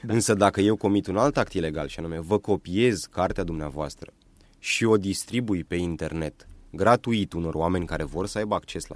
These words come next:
Speaker 2: ea, consider că acest tip particular de piraterie nu este imoral.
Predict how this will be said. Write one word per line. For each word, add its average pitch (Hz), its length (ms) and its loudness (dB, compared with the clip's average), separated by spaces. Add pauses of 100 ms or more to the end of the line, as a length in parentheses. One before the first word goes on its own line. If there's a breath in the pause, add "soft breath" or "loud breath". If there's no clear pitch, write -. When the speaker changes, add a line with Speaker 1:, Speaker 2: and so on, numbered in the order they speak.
Speaker 2:
ea, - 200 -12
consider 139 340 -4
că - 200 -2
acest 117 540 0
tip 131 200 -4
particular 101 640 0
de 82 100 -6
piraterie 76 640 -6
nu 113 240 2
este 139 280 2
imoral. 92 460 -2